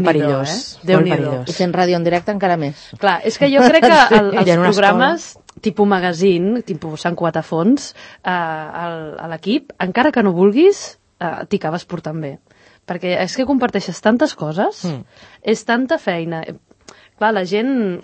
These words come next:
Speaker 2: els oients, només escolten el producte final, però tot el que hi ha al darrere,
Speaker 3: Mm.
Speaker 2: hi ha tantes hores, i tantes trucades, i
Speaker 3: I, i
Speaker 2: tanta
Speaker 3: tanta complicitat
Speaker 2: i
Speaker 3: que
Speaker 2: tanta,
Speaker 3: acabes
Speaker 2: ah, exacte. I
Speaker 1: I
Speaker 2: moltes, i, o a vegades quan et deixen penjat algú en directe, que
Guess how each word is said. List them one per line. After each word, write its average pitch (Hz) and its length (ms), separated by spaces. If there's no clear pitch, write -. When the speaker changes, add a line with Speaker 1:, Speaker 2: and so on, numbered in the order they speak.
Speaker 2:
els 165 140
oients, 196 560
només 165 320
escolten 247 420
el 196 80
producte 175 400
final, 196 340
però - 220
tot 220 200
el 339 120
que 214 100
hi 185 60
ha 160 80
al 160 80
darrere, 156 400
Speaker 3:
Mm. 170 220
Speaker 2:
hi 190 140
ha 196 120
tantes 240 460
hores, 151 360
i - 100
tantes 277 480
trucades, 160 520
i 196 60
Speaker 3:
I, 190 60
i - 20
Speaker 2:
tanta 226 360
Speaker 3:
tanta - 140
complicitat 180 560
Speaker 2:
i 139 40
Speaker 3:
que 131 60
Speaker 2:
tanta, 311 320
Speaker 3:
acabes 165 200
Speaker 2:
ah, 196 220
exacte. 185 420
I - 80
Speaker 1:
I 196 40
Speaker 2:
moltes, 254 400
i, 214 300
o 185 120
a 175 100
vegades 196 200
quan 233 120
et 196 60
deixen 202 220
penjat 196 380
algú 185 300
en 185 120
directe, 190 540
que 220 100